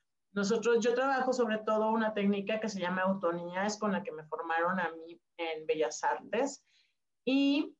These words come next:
este, en la licenciatura en actuación, pues, llevamos cuatro años de estas clases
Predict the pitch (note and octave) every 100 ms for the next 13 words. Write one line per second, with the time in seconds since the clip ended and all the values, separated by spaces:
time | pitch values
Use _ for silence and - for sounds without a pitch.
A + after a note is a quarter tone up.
0 | _ G3 G3+ G3 - G3+ G3 F#3 F3 E3+
1 | G3 F#3+ G3 G3+ G3 G3+ A3 A3+ A#3+ A#3+
2 | A#3+ A3+ A#3 A3+ G#3 G3+ F#3+ F3+ F3+ F#3
3 | G3 G3+ G#3+ B3 C4+ C4 A#3+ A#3 A#3 C#4
4 | F#3 G3 G3 G#3+ - A3+ G#3+ G#3 G#3+ A#3